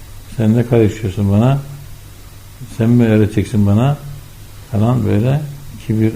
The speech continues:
enaniyet. Bak ne diyor? "Allah'tan kork" denince benlik ve gurur kendisini günaha sevk eder. Ona cehennem yeter, o ne kötü bir yataktır. Bu sıfat bir insanda varsa tehlikeli. Hemen düzeltmesi lazım.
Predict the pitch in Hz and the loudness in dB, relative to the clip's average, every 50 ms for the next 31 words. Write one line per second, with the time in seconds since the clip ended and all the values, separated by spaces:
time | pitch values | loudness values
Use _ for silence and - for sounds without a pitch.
0 | - - 104 101 101 98 95 101 110 135 139 - - - - - - - - - | -2 2 4 4 6 6 6 6 6 4 4 2 -4 -12 -14 -14 -16 -16 -16 -18
1 | - - - - - 95 - - 120 123 117 113 104 95 - - - - - - | -18 -18 -18 -12 -12 -10 -4 0 0 2 2 2 0 0 -2 -8 -18 -20 -20 -20
2 | - - - 107 107 117 117 117 - 139 127 - - 127 117 - 131 139 151 165 | -18 -8 -4 0 2 4 2 2 2 -2 -2 0 0 -2 0 2 2 2 2 2
3 | 160 165 147 123 101 104 110 113 120 123 139 143 147 - 131 127 113 110 110 120 | 2 0 0 0 2 2 2 4 4 4 4 2 0 0 0 0 0 2 2 4
4 | 139 147 139 139 - 127 123 123 120 - 135 127 123 110 110 113 113 113 107 - | 4 2 2 2 2 2 2 2 0 0 0 0 0 2 2 2 2 0 0 0
5 | - 107 101 - 101 101 98 98 - - - - - - - - - - - - | -2 -2 -2 -2 -4 -6 -6 -8 -10 -14 -20 -20 -20 -20 -20 -20 -20 -20 -20 -20
6 | - - - - 117 110 120 123 113 110 107 104 107 107 107 110 117 117 110 101 | -20 -20 -12 -4 0 2 2 2 2 2 2 4 4 4 4 4 4 4 4 2
7 | 98 - - 117 120 117 117 - - - 107 104 107 104 - 104 95 - 110 104 | 2 2 0 -2 -2 -2 -4 -10 -10 -4 -2 -2 -2 -2 -2 -6 -8 -6 -6 -4
8 | 98 90 87 - - - - - - - - - - - - - - - - - | -4 -4 -4 -6 -8 -12 -12 -14 -20 -20 -20 -20 -20 -20 -20 -20 -20 -20 -20 -20
9 | - - - - - - - - - - - - 101 101 - - 107 - 123 117 | -20 -20 -20 -20 -20 -20 -20 -18 -18 -16 -14 -12 -12 -10 -10 -10 -6 -4 -4 -4
10 | - - - - - - - - 113 107 107 101 101 - 113 110 110 107 107 113 | -4 -6 -16 -18 -18 -18 -14 -8 -2 -2 -2 -2 -2 -2 -2 -2 -2 -2 -2 -2
11 | 123 127 - - - - - 113 110 110 107 117 117 104 101 - - - - - | -2 -4 -6 -8 -14 -8 -6 -6 -4 -4 -4 -4 -4 -4 -6 -8 -14 -20 -20 -20
12 | - - - - - 165 175 160 147 135 120 113 113 120 107 113 104 98 - - | -20 -20 -10 -2 0 2 4 4 2 2 0 0 0 0 0 0 -2 -6 -6 -6
13 | 107 95 90 90 | -6 -6 -6 -6